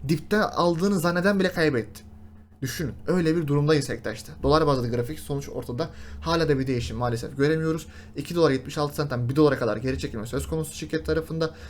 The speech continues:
Hala da teknik manada bir değişim anlatamıyoruz. Ve dolar bazlı da incelenip bakıldığında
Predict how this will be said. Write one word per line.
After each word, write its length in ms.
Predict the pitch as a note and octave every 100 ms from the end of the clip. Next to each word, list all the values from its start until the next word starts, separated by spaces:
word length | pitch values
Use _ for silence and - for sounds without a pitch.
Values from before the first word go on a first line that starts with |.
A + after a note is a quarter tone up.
| - -
Hala 380 | E3 G#3 G3
da 80 | D3+
teknik 360 | B2 C3+ F#3 F#3
manada 280 | D3+ A#2+ A#2+
bir 80 |
değişim 300 | D#3 C3 -
anlatamıyoruz. 680 | F2+ C3 C#3+ D#3+ D#3+ D#3+ - C3+
Ve 160 | B2+
dolar 260 | D3 E3 E3
bazlı 240 | C#3+ A#2+
da 80 | A2+
incelenip 460 | - C3+ C#3 C3 A#2+
bakıldığında 500 | C#3 C3+ B2 C#3+